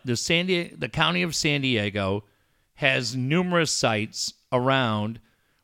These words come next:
that are doing free testing. And so I was over in La Mesa at the time, and right outside the front door of Viejas Arena, right across fifty-fifth,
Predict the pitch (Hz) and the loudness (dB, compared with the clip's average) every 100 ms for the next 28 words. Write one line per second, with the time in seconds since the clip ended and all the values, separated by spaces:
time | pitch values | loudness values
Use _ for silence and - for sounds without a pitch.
0 | _ 113 131 143 135 139 143 143 139 - | _ -2 2 2 2 2 2 -2 -6 -4
1 | - 170 170 170 - - 73 - - _ | 0 2 2 2 2 -4 -6 -10 -20 _
2 | _ _ _ 135 123 120 117 123 - - | _ _ _ 0 2 2 0 -4 -12 -6
3 | - 135 131 139 151 151 165 156 170 160 | 2 4 4 2 2 2 4 4 2 0
4 | 151 151 - 165 156 139 151 139 139 143 | -2 -2 -2 -2 -4 -6 -2 0 0 -2
5 | 143 - - _ 127 113 113 110 - 117 | -6 -14 -20 _ -2 0 0 -2 -6 -8
6 | 123 165 190 180 156 - 160 147 131 160 | 0 0 2 0 0 0 0 0 -2 -2
7 | 147 143 143 123 117 131 131 139 131 - | 2 4 4 4 2 0 0 0 -2 -4
8 | 123 123 120 123 113 _ _ _ _ _ | -4 -2 0 0 -2 _ _ _ _ _
9 | - 143 165 143 165 151 143 - - - | 2 4 4 2 2 2 2 -4 -4 0
10 | 147 135 - 156 131 117 | 0 -2 2 4 4 2